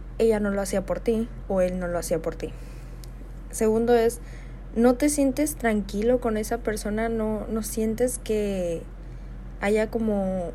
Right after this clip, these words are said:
una tranquilidad en tu alma. Eh, siempre estás como nervioso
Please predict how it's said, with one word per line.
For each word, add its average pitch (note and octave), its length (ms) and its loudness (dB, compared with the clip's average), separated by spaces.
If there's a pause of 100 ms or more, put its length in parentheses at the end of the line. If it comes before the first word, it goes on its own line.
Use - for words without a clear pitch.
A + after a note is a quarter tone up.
una G#3 380 0
tranquilidad G3+ 840 -2
en C4+ 160 2
tu B3+ 160 2
alma. B3+ 420 2 (500)
Eh, G#3 380 -2
siempre A3+ 320 2
estás A#3 260 2
como A#3 220 0
nervioso G3+ 920 0